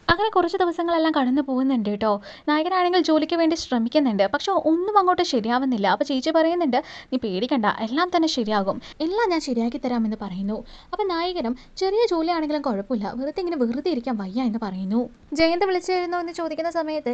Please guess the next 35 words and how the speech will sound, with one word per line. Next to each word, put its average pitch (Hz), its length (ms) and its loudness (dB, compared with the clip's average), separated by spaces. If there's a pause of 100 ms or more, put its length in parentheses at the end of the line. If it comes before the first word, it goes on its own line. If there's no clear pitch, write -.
(100)
"ഇല്ല, 254 200 0
വരുന്നുണ്ടെങ്കിൽ 247 560 -4
വിളിക്കുമെന്നാണ് 269 580 -2
പറഞ്ഞത്." 196 400 -4 (400)
അവൻ 339 140 -4
എന്നിട്ട് 349 220 -4
ഫുഡെല്ലാം 285 480 -2
കൊടുക്കുന്നു. 208 480 -2 (260)
നായകൻ 330 240 0
നാട്ടിലെ 302 320 -2
അവൻ്റെ 285 160 -4
ചേച്ചിയോട് 254 440 -2
സംസാരിക്കുന്നുണ്ട്. 208 760 -2 (140)
"എന്തായി 302 460 -2
അവിടുത്തെ 277 200 -2
കാര്യങ്ങൾ?" 254 400 -2
എന്ന് 254 280 -2
ചേച്ചി 254 260 -4
ചോദിക്കുന്ന 262 380 0
സമയത്ത്, 262 480 -2 (200)
"ഞാൻ 392 140 2
ഒരു 339 120 2
മാസം 262 300 2
കൂടി 240 160 4
നോക്കും, 202 360 -2 (160)
അതും 359 180 -2
കഴിഞ്ഞ് 381 260 2
ജോലി 277 260 0
ശരിയായിട്ടില്ലെങ്കിൽ 285 800 -2 (100)
ഞാൻ 339 200 -4
തിരിച്ച് 269 240 -4
നാട്ടിലേക്ക് 254 480 -2
തന്നെ 269 120 0
വരുമെന്ന്" 226 440 0
പറയുന്നു. 202 420 -2